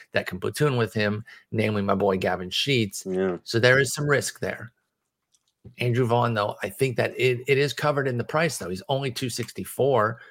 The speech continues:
Speaker 1: the seventieth outfielder. So I think a lot of his concerns are covered with the price. Is Andrew Vaughn somebody that you're buying in on this year?
Speaker 2: No.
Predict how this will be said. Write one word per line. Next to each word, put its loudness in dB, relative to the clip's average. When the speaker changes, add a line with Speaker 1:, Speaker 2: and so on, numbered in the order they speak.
Speaker 1:
the -2
seventieth -2
outfielder. 0
So -8
I -6
think -2
a -2
lot 2
of 0
his -4
concerns -2
are 2
covered 0
with -4
the -12
price. 0
Is 0
Andrew 2
Vaughn 0
somebody -2
that -4
you're -6
buying -2
in -2
on -2
this -4
year? -6
Speaker 2:
No. 6